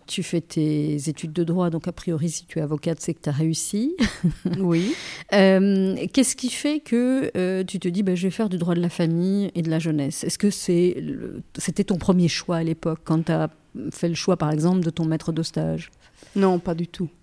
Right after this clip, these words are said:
Speaker 2: parce que mes maîtres de stage ne faisaient pas ces matières-là.
Speaker 1: Mhm.
Speaker 2: Euh,
Speaker 1: Ils faisaient
Speaker 2: là
Speaker 1: quoi ?
Speaker 2: aussi, euh, un peu, de, c'était des généralistes.
Speaker 1: Mhm.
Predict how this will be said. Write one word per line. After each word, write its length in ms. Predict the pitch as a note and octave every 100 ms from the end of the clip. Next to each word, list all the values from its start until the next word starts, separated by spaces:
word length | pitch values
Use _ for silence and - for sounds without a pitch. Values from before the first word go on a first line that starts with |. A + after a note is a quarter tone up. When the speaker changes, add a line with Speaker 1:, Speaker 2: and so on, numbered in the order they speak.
| _ _
Speaker 2:
parce 220 | - -
que 80 | -
mes 100 | F3+
maîtres 120 | E3+ E3+
de 60 |
stage 320 | E3+ - F#3 E3+
ne 60 |
faisaient 260 | E3+ F3+ E3+
pas 160 | -
ces 140 | F3 G3
matières-là. 560 | E3+ - D#3+ E3+ F3+ B3+ -
Speaker 1:
Mhm. 420 | F3+ D3 E3+ G3 C4 - - _ _
Speaker 2:
Euh, 960 | F#3+ F3 F3 E3+ E3+ E3+ E3+ E3+ E3+ E3+ D#3+ - - - -
Speaker 1:
Ils 60 |
faisaient 200 | F#3 F#3+
Speaker 2:
là 120 | G3 G3
Speaker 1:
quoi ? 140 | F#3
Speaker 2:
aussi, 400 | F#3 G3+ A3 G#3+
euh, 340 | F#3 F3+ F3+ F3+
un 100 | -
peu, 160 | F3+ A#3
de, 80 | G3+
c'était 300 | - G3 G3
des 220 | F3+ F3+
généralistes. 800 | F3 G3 F3+ E3+ G3 - - - _ -
Speaker 1:
Mhm. 420 | G#3+ F3 F#3 A3